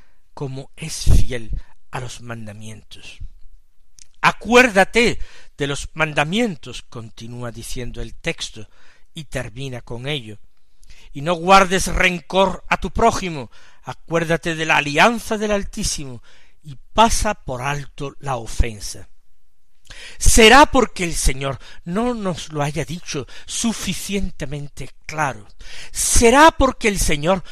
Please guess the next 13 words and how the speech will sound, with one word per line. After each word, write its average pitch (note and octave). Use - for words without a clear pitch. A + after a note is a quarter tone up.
no G3
nos A#3+
lo E3
haya F#3
repetido D#3
muchas G#3
veces? -
¿Será D#3+
que -
el D#3
Señor D#3
olvidó G#3+
decirlo A#3